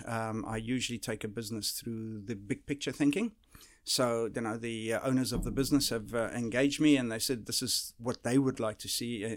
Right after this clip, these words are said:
o-, over the longer term. And then what I do is I, uh, um, I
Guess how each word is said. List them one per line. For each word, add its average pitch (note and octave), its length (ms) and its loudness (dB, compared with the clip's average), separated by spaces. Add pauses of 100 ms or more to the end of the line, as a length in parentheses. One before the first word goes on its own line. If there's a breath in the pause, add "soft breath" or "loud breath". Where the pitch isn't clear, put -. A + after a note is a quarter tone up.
o-, - 100 -4
over A#2 180 -4
the A2+ 100 -2
longer A2+ 260 -4
term. A3+ 320 2 (520 loud breath)
And G3+ 160 -2
then F#3+ 160 0
what F#3+ 120 4
I E3+ 120 6
do D3 180 4
is C#3+ 220 8
I, B2+ 400 6
uh, A#2+ 320 4
um, A#2 500 -2
I A#2+ 440 -2